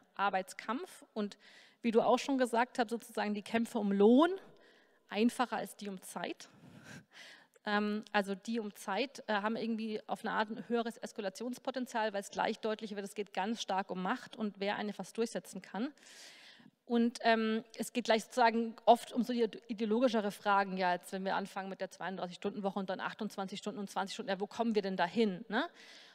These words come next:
Und also das ist auch Ausdruck unserer produktiven Arbeitsverhältnisse in Deutschland. <laughs> Aber es ist so, dass die Produktivität viel stärker gestiegen ist als die Arbeitslöhne und, ähm, die Unternehmens- und Vermögensgewinne,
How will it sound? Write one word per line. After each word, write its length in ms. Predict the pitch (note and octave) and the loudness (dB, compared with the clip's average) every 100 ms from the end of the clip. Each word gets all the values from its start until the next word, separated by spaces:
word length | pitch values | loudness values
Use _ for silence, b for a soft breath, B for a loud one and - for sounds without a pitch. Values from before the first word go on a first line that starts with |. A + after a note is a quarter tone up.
| B B _ | B B _
Und 280 | B3 A#3+ A#3 _ _ _ _ _ - | -2 -2 -4 _ _ _ _ _ -6
also 160 | G#3 G3 | -4 -4
das 260 | G3 - - - - - | -10 -12 -20 -20 -20 -12
ist 160 | - | -8
auch 120 | G#3 - - | -8 -4 6
Ausdruck 460 | G3 - - C#4 - - | 8 8 -2 -6 -6 -6
unserer 280 | G#3+ G3+ G#3 | -4 0 -2
produktiven 680 | - A3 A3 - B3+ B3 A#3 | -2 -4 -4 -6 -6 -4 -6
Arbeitsverhältnisse 880 | - - C#4 - A3+ - A#3 A3 | -6 -8 -8 -2 -2 -2 -6 -6
in 100 | G#3 | -4
Deutschland. 720 | G3 C4+ - A3 B3 C#4+ - B B B | -2 -2 -2 -4 -2 0 0 B B B
<laughs> 240 | B B | B B
Aber 280 | - A3+ A3 - | 6 6 6 0
es 140 | B3 C4 | -8 -8
ist 180 | C#4 - | -8 2
so, 300 | C4+ E4 D#4+ | 6 6 6
dass 240 | A3+ A3+ - | 2 -2 -8
die 160 | A3+ | -10
Produktivität 880 | G#3 B3 A3 - A#3 A#3 - A#3+ C4+ | -6 -6 -6 -6 -8 -8 0 0 0
viel 180 | - A#3+ | -4 -8
stärker 340 | - A3 G#3+ | -4 -6 -6
gestiegen 500 | G3+ - B3+ C#4 C#4+ | -12 -10 -6 -4 -4
ist 160 | A#3+ - | -6 -6
als 160 | F#3+ | -10
die 120 | - - | -8 -6
Arbeitslöhne 720 | B3+ C#4+ C#4+ C#4 C#4+ E4 F4+ _ b b b b - | -4 -4 -6 -8 -6 -8 -12 _ b b b b -8
und, 320 | A#3+ A#3 - - | -6 -6 -8 -4
ähm, 420 | A3 G#3+ G#3 G3+ | -4 -4 -6 -8
die 100 | A3+ | -8
Unternehmens- 560 | G#3+ G#3+ A#3+ D#4 D4+ - | -8 -4 -2 -2 -6 -10
und 160 | A3 | -10
Vermögensgewinne, 1040 | G#3+ A3+ C#4+ C#4 - A#3+ A3 B3 A#3+ A#3+ | -6 -4 -6 -8 -8 -6 -4 -4 -4 -6